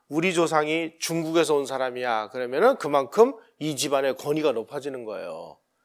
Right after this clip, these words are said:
그러다 보니까 여러분, 그 집안에 족보가 있으면 그 족보를 한번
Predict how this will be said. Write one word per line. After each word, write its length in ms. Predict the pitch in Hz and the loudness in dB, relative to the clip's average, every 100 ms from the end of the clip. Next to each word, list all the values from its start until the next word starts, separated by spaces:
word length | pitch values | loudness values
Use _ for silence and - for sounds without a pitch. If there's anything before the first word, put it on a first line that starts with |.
| _ _ _ - | _ _ _ -6
그러다 220 | 170 170 | 2 4
보니까 580 | 151 143 165 151 85 - _ _ _ _ _ _ _ _ _ _ _ | 4 2 4 4 4 -6 _ _ _ _ _ _ _ _ _ _ _
여러분, 520 | 151 175 175 175 170 135 | 6 8 8 4 2 0
그 600 | 156 156 151 151 139 - _ _ _ | 2 2 2 0 -2 -8 _ _ _
집안에 760 | - 165 185 170 143 151 208 214 | -2 6 6 6 4 2 -2 -4
족보가 440 | 151 147 165 175 | -4 -2 0 2
있으면 400 | 165 160 156 151 | 2 0 -6 -6
그 120 | 139 139 | -6 -8
족보를 520 | 131 - 175 170 160 | -10 -6 -2 2 2
한번 360 | 156 143 127 | 0 -4 -6